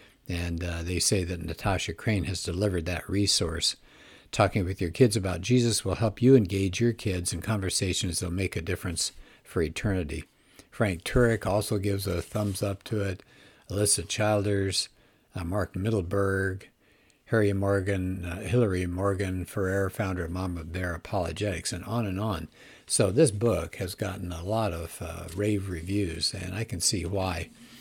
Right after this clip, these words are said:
Basically what it is, it's, uh, thirty chapters, and she just calls it thirty conversations every Christian parent must have. So I'm just gonna start in with the first, uh, chapter. If we have time, we'll do the first two chapters, and then I do wanna come back to this.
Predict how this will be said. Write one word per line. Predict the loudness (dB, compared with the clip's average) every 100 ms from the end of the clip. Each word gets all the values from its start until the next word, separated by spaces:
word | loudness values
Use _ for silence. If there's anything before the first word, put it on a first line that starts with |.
| -16 -16 -20 4
Basically | 8 10 8 6 6
what | 6
it | 4 4
is, | 4 4
it's, | 2 0 0
uh, | 0 -2 -6 2
thirty | 6 6 6
chapters, | 4 0 0 -2 -2 -2
and | -2
she | 0
just | 0 0
calls | -2 -2 -2
it | 0
thirty | 2 2
conversations | 0 -2 0 -2 0 0 0 -4 -4
every | -4 -4
Christian | -4 -4 -4 -6
parent | -4 -2 -2 -6 -14 -20 -20 -8
must | -4 -2 -4
have. | -4 -4 -2
So | -2 0
I'm | 0
just | -2 -2
gonna | -2
start | 0 2 2 2
in | 2 0 -2 -12 -20 -18 -8
with | -6
the | -4
first, | 0 2 2 -2 0
uh, | 0 0
chapter. | 2 2 2 0
If | 2
we | -2
have | -2
time, | -2 0 0
we'll | 0
do | -2
the | -6
first | -6 -6 -6
two | -6 -6
chapters, | -4 -4 -4 -4 -4 -4
and |
then | -4
I | -4
do | 2 6
wanna | 6 4 -4
come | -6 -4
back | -2 -4
to | -4
this. | -6 -4 -6